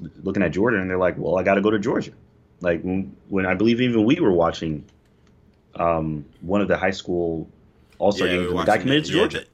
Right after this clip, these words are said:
Speaker 2: the, yeah, watching the, uh, uh, U S Army All-American game.
Speaker 1: Yeah, and the kid committed to Georgia. He had, like, ten hats on his table, and he grabbed Georgia. And he's a junior,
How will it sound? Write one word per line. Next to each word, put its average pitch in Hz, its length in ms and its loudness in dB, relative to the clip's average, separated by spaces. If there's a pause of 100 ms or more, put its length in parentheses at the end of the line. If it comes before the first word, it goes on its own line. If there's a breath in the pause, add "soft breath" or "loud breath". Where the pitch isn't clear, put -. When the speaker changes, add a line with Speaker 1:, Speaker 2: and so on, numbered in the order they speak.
(160)
Speaker 2:
the, 78 80 -10
yeah, 73 140 -6
watching 76 320 -8
the, 71 160 -12
uh, 65 360 -12 (180)
uh, 64 280 -12
U 76 220 -10
S 69 160 -10
Army 73 240 -14
All-American 71 540 -14
game. 62 200 -20 (760)
Speaker 1:
Yeah, 131 220 0
and 147 80 0
the 101 60 0
kid 147 160 0
committed 156 300 0
to 139 60 -6
Georgia. 143 240 0
He 107 80 2
had, 127 140 2
like, 104 140 -2
ten 143 140 0
hats 156 220 0
on 92 100 -4
his 78 120 -8
table, 76 200 -10 (880)
and 87 80 -10
he 90 60 -6
grabbed 117 220 0
Georgia. - 280 -6 (840)
And 123 100 2
he's 160 120 2
a 160 40 -6
junior, 220 320 -2